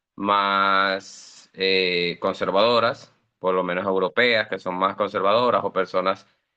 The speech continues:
ya mayores, maestros, que son más conservadores, pero realmente en la música académica no, no se acostumbraba a mezclarse con ningún tipo de música.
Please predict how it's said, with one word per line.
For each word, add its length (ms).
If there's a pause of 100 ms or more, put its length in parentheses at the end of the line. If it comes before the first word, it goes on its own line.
(160)
ya 160
mayores, 460
maestros, 500
que 80
son 160
más 120
conservadores, 680 (1160)
pero 420 (460)
realmente 1600
en 180
la 80
música 380
académica 640 (160)
no, 1500
no 220
se 100
acostumbraba 880 (380)
a 80
mezclarse 760 (220)
con 240
ningún 300
tipo 260
de 80
música. 560